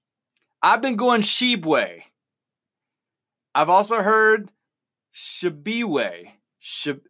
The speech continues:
Shibwe. Oscar will let us know. But he's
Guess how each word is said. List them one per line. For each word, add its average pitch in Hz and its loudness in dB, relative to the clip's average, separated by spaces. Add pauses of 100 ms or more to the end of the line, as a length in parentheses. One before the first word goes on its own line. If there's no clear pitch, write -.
Shibwe. 156 -2 (1500)
Oscar 190 2
will 160 0
let 135 0
us 107 -6
know. 78 -10 (580)
But 139 -6
he's 240 -2